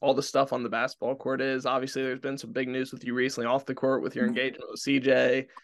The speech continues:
Speaker 1: Uh, you know, how, how, how has that been with the kind of media whirlwind around that? Do you all still ever get to practice together, do any shooting competitions? How's that kinda look?
Speaker 2: Yeah, um, yeah, that's so exciting.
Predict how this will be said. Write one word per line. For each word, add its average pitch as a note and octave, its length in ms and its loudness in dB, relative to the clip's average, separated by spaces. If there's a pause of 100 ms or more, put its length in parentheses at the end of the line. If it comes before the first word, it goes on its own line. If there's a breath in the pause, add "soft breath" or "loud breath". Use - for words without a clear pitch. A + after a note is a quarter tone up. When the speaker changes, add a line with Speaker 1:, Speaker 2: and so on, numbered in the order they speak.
(280 loud breath)
Speaker 1:
Uh, B2 440 2
you C3+ 100 0
know, B2 200 0
how, - 220 2
how, C#3+ 280 -2
how F3+ 200 4
has F3 120 0
that D3 320 4
been D3 300 2
with C#3 120 -6
the C3 280 2
kind C#3 240 -2
of B2+ 60 -2
media C3+ 400 0
whirlwind C3 540 -2
around B2+ 300 -4
that? C3 460 0 (120)
Do B2+ 80 -8
you C#3 80 2
all D3 160 4
still D3 240 0
ever C#3 180 2
get C3+ 180 -2
to C3 60 -12
practice C3+ 540 -4
together, C3+ 380 0
do B2+ 120 -2
any C3 140 -2
shooting C3+ 340 -4
competitions? C3+ 720 -4
How's C3 200 0
that A#2+ 180 0
kinda A#2 220 -4
look? A#2+ 320 -2 (1200 loud breath)
Speaker 2:
Yeah, C#4+ 500 6
um, C4 340 4
yeah, A#3 160 4
that's A3+ 300 2
so C#4+ 120 2
exciting. G#3+ 640 -2